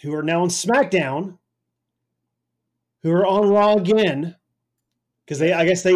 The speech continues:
they said it could be either brand, so that gave them, even though Strowman came on Raw, like, a couple weeks ago, and Adam Pearce said, "I can't make a sanctioned match with you 'cause you're on the other brand,"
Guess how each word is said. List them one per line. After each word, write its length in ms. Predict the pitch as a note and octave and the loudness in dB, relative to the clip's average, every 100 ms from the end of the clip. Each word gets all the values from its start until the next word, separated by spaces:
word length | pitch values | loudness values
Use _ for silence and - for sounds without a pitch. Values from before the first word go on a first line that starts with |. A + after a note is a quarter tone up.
| F3+ | 4
they 140 | F3+ | 2
said 320 | F3 F3+ F3 F3+ | 0 2 2 2
it 320 | C#3+ F#3+ F#3 | 0 0 0
could 120 | E3+ | 0
be 100 | G3 F#3 | -2 0
either 160 | F#3+ | 0
brand, 380 | E3+ E3+ D#3 D3 | 0 -2 -2 -4
so 80 | D3+ | -2
that 140 | D#3+ | -2
gave 200 | D#3+ D#3+ | -2 -2
them, 300 | D3+ D#3+ D#3+ - _ _ | -2 -2 -4 -10 _ _
even 180 | F#3 G3 | -2 0
though 60 | F#3+ | 0
Strowman 460 | - F#3+ G3 F3+ | 0 0 2 0
came 200 | E3+ E3 | 0 -2
on 140 | D#3+ D#3 | 0 0
Raw, 240 | D#3 D3+ | 0 0
like, 220 | D3+ D3+ - | 0 -4 -10
a 60 | |
couple 240 | - E3+ D#3 | -8 -6 -2
weeks 240 | D#3 C3+ | -2 -4
ago, 260 | C3+ C3+ C#3+ | -6 -4 -4
and 200 | D#3 D#3 | -6 -6
Adam 180 | D#3+ D3 | -4 -4
Pearce 200 | D#3 C#3 | -4 -4
said, 140 | D#3+ D#3+ | -6 -4
"I 100 | E3+ | -8
can't 400 | - E3 F3 - _ _ - | -4 -2 -4 -8 _ _ -2
make 180 | E3+ F3 | -2 -2
a 40 | |
sanctioned 440 | B2 F3+ F3+ E3 | -2 0 0 0
match 220 | D#3+ D#3+ D3+ | -2 -2 -4
with 100 | C#3 | -8
you 120 | C#3+ | -6
'cause 160 | C#3+ C#3 | -6 -8
you're 120 | D#3 | -6
on 120 | D#3 | -6
the 80 | D#3 | -4
other 140 | D#3 | -6
brand," 420 | C3 C3+ B2 C3 | -6 -8 -8 -8